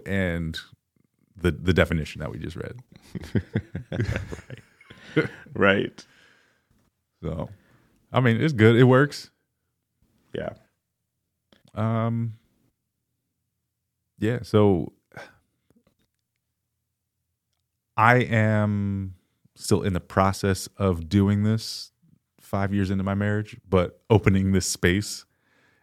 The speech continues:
Speaker 1: is
Speaker 2: Mm-hmm.
Speaker 1: very important. How would you advise someone to do so?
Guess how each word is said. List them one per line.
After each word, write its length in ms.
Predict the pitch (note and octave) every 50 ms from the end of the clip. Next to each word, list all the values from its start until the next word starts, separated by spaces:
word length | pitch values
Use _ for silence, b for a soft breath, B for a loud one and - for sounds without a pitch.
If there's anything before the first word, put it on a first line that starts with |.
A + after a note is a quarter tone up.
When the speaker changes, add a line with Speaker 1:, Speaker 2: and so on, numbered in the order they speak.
| -
Speaker 1:
is 200 | - G#2+ F2+ E2+
Speaker 2:
Mm-hmm. 80 | E2+ D#2+
Speaker 1:
very 200 | F2+ F2+ F2+ F2+
important. 480 | F2+ E2 - F#2+ F#2 E2+ G#2 A2 - - _ _ _ _ _ _ _ _ _ _ _ _ _ _ _ _ _ _ _ _ _ _ _ _ _ _ _ _ _ _ _ _ _ _ _ -
How 300 | F#2 - A2 A2 A2+ A2+
would 300 | G#2+ G2+ G#2+ G#2 F2 E2+
you 320 | F2 F2+ G2 G2 G2 -
advise 460 | G2 F#2 D2+ D2+ E2+ F2 F2 E2+ E2
someone 760 | - - - E2+ E2+ E2 E2 E2 E2 E2 D#2+ D#2+ D#2+ D2+ D2 D2 _ _ _ _ -
to 100 | - D2+
do 220 | C2+ E2+ D2+ C#2+
so? 340 | - - - - - -